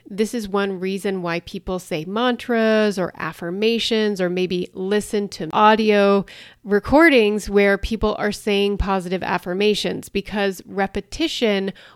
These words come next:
will fire and wire the brain over time. So there's a fourth way, which is kind of a shortcut, and that is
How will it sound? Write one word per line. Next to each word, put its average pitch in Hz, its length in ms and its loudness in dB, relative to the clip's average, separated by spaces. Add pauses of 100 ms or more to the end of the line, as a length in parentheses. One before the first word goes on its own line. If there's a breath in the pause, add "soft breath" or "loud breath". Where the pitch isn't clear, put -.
will 214 720 2 (340 soft breath)
fire 214 800 2
and 202 300 -2
wire 226 720 2 (540 soft breath)
the 208 100 2
brain 208 800 0 (540)
over 202 280 6
time. 190 640 -4 (760 loud breath)
So 208 480 2
there's 220 300 0
a 226 60 -2
fourth 359 440 -2
way, 185 420 0
which - 220 -4
is 240 80 -6
kind - 260 -2
of 247 80 0
a 247 40 4
shortcut, - 720 -4
and 208 240 0
that 247 380 2
is 190 520 -2